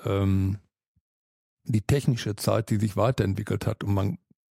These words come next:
m-, muss ja auch nicht unbedingt stehen bleiben. Wir stellen uns auch nicht dahin und, ähm, rühren, rühren, ähm, das, die, die, da, wir, und wir rühren nicht das, ähm, die, die Würze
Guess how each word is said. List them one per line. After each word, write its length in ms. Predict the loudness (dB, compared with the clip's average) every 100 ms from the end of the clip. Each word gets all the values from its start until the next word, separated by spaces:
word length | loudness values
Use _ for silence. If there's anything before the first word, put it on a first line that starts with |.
| -2
m-, 340 | 0 0 -4 -2
muss 260 | -2 0
ja 180 | 0 0
auch 140 | -2
nicht 200 | -2 -2
unbedingt 440 | 0 -2 0 -2 -2
stehen 380 | -4 -2 0 0
bleiben. 400 | -4 -8 -14 -16 -20 -20 -20 -4
Wir 120 | -2
stellen 280 | 0 0 2
uns 160 | 0 -4
auch 200 | -2 0
nicht 200 | 0 -2
dahin 460 | 0 2 2 0
und, 400 | 0 0 0 -2
ähm, 400 | -6 -2 0 0
rühren, 480 | 0 0 2 2 -2 _ _ _ _ -20 -20 -20 -20 -20 _
rühren, 580 | -6 0 2 4 2 0 -2
ähm, 720 | -2 -2 0 -2 -2 -4 -4
das, 300 | -4 -4 -10
die, 260 | -10 -10 -12
die, 800 | -8 -6 -4 -4 -4 -4 -6
da, 320 | -4 -4 -4 -8 -12 -18 -20 -6
wir, 320 | -2 2 0
und 380 | -2 -2 0 2
wir 120 | 2
rühren 320 | 2 4 4
nicht 280 | 2 0 0
das, 320 | -2 -2 -8 -4
ähm, 640 | -2 -2 -2 -2 -4 -2
die, 440 | -2 -2 -4 -8 -8
die 420 | -6 -2 -2 4
Würze 580 | 2 2 0 0 0